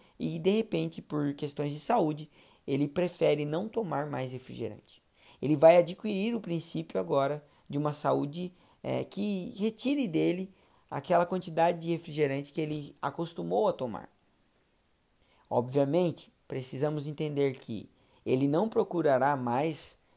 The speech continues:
a busca pelo refrigerante e que não se apagará o tempo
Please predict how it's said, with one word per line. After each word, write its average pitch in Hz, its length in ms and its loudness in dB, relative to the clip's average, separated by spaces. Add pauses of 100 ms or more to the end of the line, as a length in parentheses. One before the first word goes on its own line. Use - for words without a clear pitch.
(220)
a 117 240 -4
busca 147 520 -2
pelo 127 240 -4
refrigerante 120 760 -6 (480)
e 202 380 -2
que 196 320 -2
não 226 240 0
se - 140 -6
apagará 247 600 2
o 185 80 2
tempo 160 540 -2